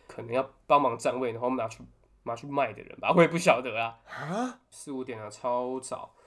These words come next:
Speaker 1: 然后每天也是读到，因为他十点开门，那他十点关门，然后六点开，
Speaker 2: 嗯。
Speaker 1: 我四五点就去排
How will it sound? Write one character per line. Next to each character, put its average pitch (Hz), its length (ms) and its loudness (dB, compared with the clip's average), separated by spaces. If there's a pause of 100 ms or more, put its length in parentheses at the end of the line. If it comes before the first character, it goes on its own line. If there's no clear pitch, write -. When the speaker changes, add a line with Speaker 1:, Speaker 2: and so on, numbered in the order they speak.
(240)
Speaker 1:
然 123 120 -2
后 151 220 2
每 127 140 -2
天 175 100 0
也 160 80 2
是 165 120 -4
读 131 200 -6
到， 143 120 4
因 147 80 2
为 165 40 0
他 175 100 2
十 156 240 -6
点 127 220 -4
开 120 180 -6
门， 117 160 -8 (140)
那 151 140 2
他 180 100 0
十 175 180 -4
点 127 160 -6
关 120 160 0
门， 113 300 -10
然 120 160 -4
后 135 180 -2 (120)
六 147 180 0
点 104 160 -12 (100)
开， 95 320 -12 (440)
Speaker 2:
嗯。 123 100 -10
Speaker 1:
我 110 60 -6
四 98 160 -6
五 135 80 -2
点 113 100 -8
就 113 80 -8
去 120 60 -8
排 - 260 -14